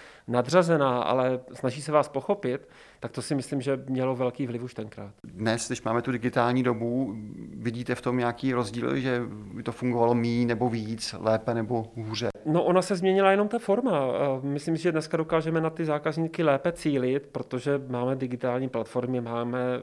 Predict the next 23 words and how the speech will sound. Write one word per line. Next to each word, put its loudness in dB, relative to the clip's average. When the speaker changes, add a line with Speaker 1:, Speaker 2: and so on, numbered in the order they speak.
Speaker 1:
mm, -12
nevím, -6
třeba -6
LinkedIn, -4
kde -8
se -4
dostaneme -4
třeba -2
i -2
těm -4
konstruktérům, -4
ke -8
kterým -4
pro -2
nás 2
je -6
třeba -4
těžké -6
se -4
dostat, -4
protože -4
náš -2
typický, -4